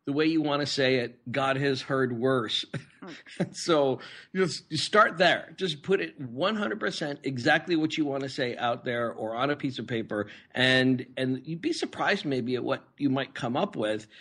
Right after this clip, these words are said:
But then take time every day to sit with that. And that may be the turning point for a lot of people in their anger. It's just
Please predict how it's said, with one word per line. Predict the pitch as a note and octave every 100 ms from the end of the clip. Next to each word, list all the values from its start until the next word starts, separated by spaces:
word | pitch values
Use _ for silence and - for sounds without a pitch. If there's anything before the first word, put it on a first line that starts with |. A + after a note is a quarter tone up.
| - -
But | - -
then | A#3 B3+ C4 C4+ - _ _ _
take | - C4 -
time | - F3+ D#3+ B2+ A2+
every | E3+ F3+ A#3
day | E3 D3+ B2 G#2+ - _
to | G3+
sit | F#3+ - - A#3+ -
with | C3+ -
that. | F#2 E2+ - - - - -
And | D3+ D3+
that | F#3+ F3
may | D#3
be | D3 D3 C#3+
the | B2
turning | - C#3 C#3
point | B2+ A2+ G2+ F2+
for | A#2+
a |
lot | G#2+ G#2+
of | A#2
people | - A2+ G2
in | G2+
their | G2+ F2
anger. | A#2+ B2+ G#2+
It's | C#3 C#3
just | F3